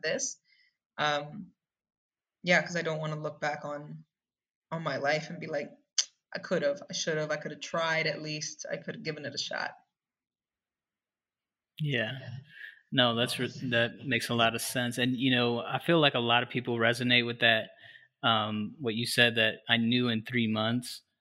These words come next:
Speaker 2: but I stayed for three years.
Speaker 1: Yeah.
Speaker 2: Uh, I, I felt the same way getting into my professional career, but I was, my mindset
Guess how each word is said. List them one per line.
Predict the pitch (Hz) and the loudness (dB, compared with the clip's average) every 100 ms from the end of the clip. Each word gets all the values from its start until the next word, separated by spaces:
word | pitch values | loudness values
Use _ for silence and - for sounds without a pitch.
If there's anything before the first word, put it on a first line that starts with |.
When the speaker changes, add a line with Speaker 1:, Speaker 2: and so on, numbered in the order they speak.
| _ - | _ 0
Speaker 2:
but | 127 | 6
I | 113 | 6
stayed | 110 - 113 117 | 4 4 4 4
for | - 117 | 0 -6
three | - 120 | 0 2
years. | 110 110 117 131 147 - - - - | 4 4 4 2 0 -6 -16 -20 -12
Speaker 1:
Yeah. | - 196 165 | -8 -6 -2
Speaker 2:
Uh, | 131 117 107 92 _ - _ - | 2 4 2 -4 _ -20 _ 4
I, | 123 123 - - | 4 4 -8 -2
I | 120 123 123 - _ | 2 4 2 -6 _
felt | 143 131 127 | 4 4 2
the | 131 | -4
same | 120 - 123 120 117 117 | -4 0 2 2 0 0
way | 117 113 | 2 2
getting | 113 113 110 | 2 0 0
into | 113 107 113 | -4 -4 -2
my | 113 | -4
professional | 113 - 117 - 123 | -4 -6 -6 -4 -4
career, | 135 135 143 147 _ _ _ _ _ _ - | 0 2 2 0 _ _ _ _ _ _ -4
but | 127 120 | 2 6
I | 113 | 6
was, | 117 117 - _ _ _ | 2 -2 -8 _ _ _
my | 135 127 | 2 4
mindset | 127 127 127 - 123 | 6 4 2 0 0